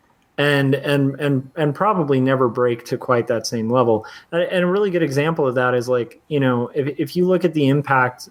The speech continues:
um, Watchmen had on the comic industry, and then realize, like,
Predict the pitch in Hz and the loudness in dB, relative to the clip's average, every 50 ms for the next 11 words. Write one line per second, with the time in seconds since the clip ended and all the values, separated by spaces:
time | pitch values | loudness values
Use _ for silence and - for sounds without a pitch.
0 | _ - 139 131 123 117 113 110 107 107 98 - - 139 131 127 139 147 147 - | _ -6 -2 0 0 0 0 -2 -4 -6 -8 -10 -10 -2 0 2 2 2 0 -2
1 | - 135 123 117 117 120 123 120 120 117 113 110 107 113 117 - - 180 202 202 | -2 0 0 0 2 2 2 2 2 2 0 -2 -4 -6 -6 -4 0 0 2 2
2 | 143 120 - 120 110 110 107 - - 120 107 107 120 - _ _ _ _ _ - | 0 0 0 -2 -2 -2 -4 -6 -8 -8 -8 -8 -10 -12 _ _ _ _ _ -20
3 | - _ _ _ _ _ - 151 147 160 151 147 160 175 170 156 147 139 131 139 | -20 _ _ _ _ _ -4 0 0 2 2 2 2 2 2 4 2 2 2 2
4 | 131 123 - - | 0 0 -2 -10